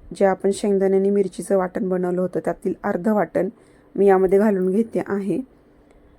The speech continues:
आणि ते छान असं आपण परतून घेणार आहोत. आणि एक ते दोन मिनिट छान असं परतल्यानंतर यामध्ये आपण एक ग्लास पाणी घालून घेते आहे आणि अर्धा चमचा मीठ घालणार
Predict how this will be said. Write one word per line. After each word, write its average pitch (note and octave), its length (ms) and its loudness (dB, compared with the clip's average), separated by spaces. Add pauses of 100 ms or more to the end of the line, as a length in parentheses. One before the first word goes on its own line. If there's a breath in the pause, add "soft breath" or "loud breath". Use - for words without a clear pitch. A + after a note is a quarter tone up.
(160)
आणि F3+ 180 0 (120)
ते F#3+ 60 2 (160)
छान G3+ 240 0
असं G3+ 180 -2
आपण G3 160 -4
परतून F#3+ 480 0
घेणार F3+ 360 0 (100)
आहोत. G3 280 -2 (1800)
आणि F#3+ 200 2 (100)
एक G3+ 140 0 (240)
ते G#3 60 2
दोन G3+ 260 2
मिनिट G3+ 260 0
छान G3 220 0
असं F#3+ 180 -4
परतल्यानंतर F#3 800 0
यामध्ये F#3 440 2
आपण F3+ 280 -4 (100)
एक G3 200 2
ग्लास F#3+ 200 0
पाणी F#3+ 320 0
घालून F#3 280 -2
घेते - 340 -4
आहे F#3 320 -4 (440 soft breath)
आणि F3+ 220 2
अर्धा G3 240 0
चमचा F#3+ 340 -4
मीठ G3 260 0
घालणार F#3+ 400 -4